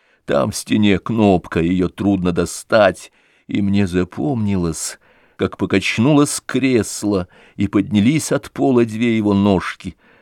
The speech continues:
потом упали шторы. Подошла,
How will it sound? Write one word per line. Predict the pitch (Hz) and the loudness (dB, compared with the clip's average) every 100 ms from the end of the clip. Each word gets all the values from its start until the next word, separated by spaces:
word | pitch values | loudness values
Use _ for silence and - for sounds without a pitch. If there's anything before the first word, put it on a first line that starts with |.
| _ _ - | _ _ -10
потом | - - 107 87 | -8 -2 0 0
упали | 82 - 67 92 | -2 -4 -6 -6
шторы. | - - - 113 113 113 _ _ _ _ _ _ _ _ _ _ _ _ _ _ _ - | -10 -14 -10 -10 -12 -18 _ _ _ _ _ _ _ _ _ _ _ _ _ _ _ -8
Подошла, | 107 110 - 131 160 143 | -4 -2 -2 2 2 2